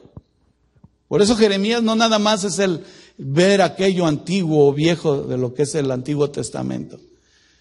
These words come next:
Es una verdad poderosa de nuestro Dios para que en nuestro pensamiento hoy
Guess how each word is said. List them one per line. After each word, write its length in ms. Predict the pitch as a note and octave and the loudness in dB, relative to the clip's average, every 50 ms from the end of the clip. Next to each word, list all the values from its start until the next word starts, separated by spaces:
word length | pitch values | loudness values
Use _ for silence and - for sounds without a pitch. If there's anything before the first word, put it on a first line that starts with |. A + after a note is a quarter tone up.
| _ _ _ _ _ | _ _ _ _ _
Es 120 | _ - - | _ 2 6
una 160 | F#3+ A3 A3+ | 6 6 6
verdad 400 | G3 F#3+ E3+ C#3+ F3+ G3 G3+ - | 6 4 2 4 2 2 2 2
poderosa 440 | - A3+ F3 F3 E3+ F#3+ F#3 G#3+ G3+ | 0 2 2 4 2 2 0 0 0
de 140 | F3+ F3 D#3+ | 0 2 2
nuestro 340 | D#3 D3+ C#3+ - D3 C#3 | 2 0 0 -2 -4 -4
Dios 360 | B2 C3 D3 E3+ F3+ E3 D3 - - - - - | -2 0 2 2 2 0 -2 -6 -12 -18 -8 -2
para 200 | - D3+ D3+ D#3 | 0 2 2 2
que 100 | D3+ - | 0 0
en 60 | E3 E3+ | 0 0
nuestro 320 | E3 D#3 - - E3 - | 0 0 0 0 -2 0
pensamiento 720 | - E3+ D#3+ D3+ D3+ - D#3 D3 D#3+ E3+ G3+ G3 G3+ F3+ | 2 0 0 2 0 0 2 2 4 2 2 2 4 4
hoy 260 | E3 E3+ F3+ G3+ A3+ | 6 6 6 6 4